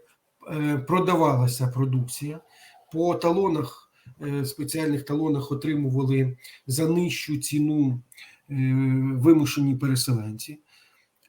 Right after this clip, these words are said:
А місцеві люди теж чули запах, що тут виробляються, е,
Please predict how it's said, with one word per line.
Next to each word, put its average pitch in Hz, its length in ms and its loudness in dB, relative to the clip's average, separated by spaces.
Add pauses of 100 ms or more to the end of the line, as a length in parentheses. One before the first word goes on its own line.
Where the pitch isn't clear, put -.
(100)
А 160 500 4
місцеві 175 540 0
люди 208 240 -2
теж 220 580 -2
чули 160 360 0
запах, 170 560 0
що 135 140 -10
тут 135 200 -10
виробляються, 156 920 -2 (320)
е, 147 40 -12